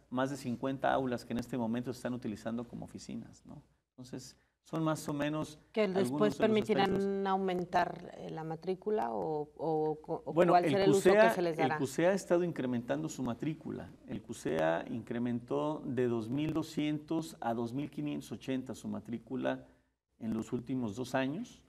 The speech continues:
Speaker 1: Eh, aprovecho también para destacar que este semestre,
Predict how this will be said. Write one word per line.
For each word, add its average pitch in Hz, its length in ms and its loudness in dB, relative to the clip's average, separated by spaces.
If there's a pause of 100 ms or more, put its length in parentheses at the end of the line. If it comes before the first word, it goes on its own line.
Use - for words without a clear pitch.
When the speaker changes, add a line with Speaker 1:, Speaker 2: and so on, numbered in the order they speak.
(600)
Speaker 1:
Eh, 117 800 0 (1400)
aprovecho 120 540 0
también 123 420 2
para 113 240 0
destacar 117 760 0
que 110 360 -2
este 135 280 -2
semestre, 143 760 -4